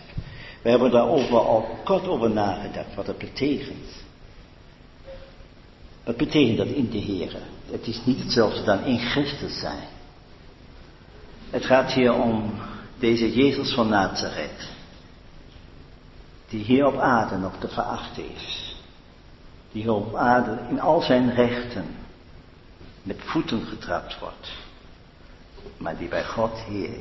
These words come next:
is. Daarom heeft God hem hoog verhoogd en een naam gegeven boven alle naam, opdat iedereen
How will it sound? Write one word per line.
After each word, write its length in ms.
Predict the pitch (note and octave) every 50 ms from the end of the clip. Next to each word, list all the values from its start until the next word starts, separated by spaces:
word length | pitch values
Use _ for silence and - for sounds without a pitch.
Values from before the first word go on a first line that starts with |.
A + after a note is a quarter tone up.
| - -
is. 280 | - - - - - - - - - - - - - - - - - - - - - - - - - - - - - - - - - - - - - - - - - -
Daarom 580 | A#2 A2+ A#2+ B2+ B2+ B2 A#2 B2 B2 A#2+ A#2
heeft 540 | A2+ - - A#2 A#2 A2+ - - - - -
God 380 | - - - G#2 F2 - - -
hem 180 | - E2 D#2 - - - - - - - - - - - - - - - - - - - - - - - - - - - - -
hoog 260 | G2+ G2+ - - -
verhoogd 500 | - C3+ G2+ G#2 F#2+ E2 - - - -
en 160 | F2 F2 E2+
een 220 | E2+ F2 F2+ G2
naam 360 | G#2 A2+ A2+ A#2+ B2+ C#3 C#3 B2+
gegeven 560 | - B2 A#2 - B2 A#2 A2+ A#2+ A2 G#2+ F#2+
boven 340 | - A2+ G#2+ G#2 - A2+ -
alle 240 | - - - F#2+
naam, 300 | F#2 F2+ F2+ - - - -
opdat 320 | A#2 A2+ - - - F2+ - C3+ -
iedereen 640 | - E3+ F3 E3+ C#3+ C#3+ B2+ G#2+ G#2 F#2 D2 -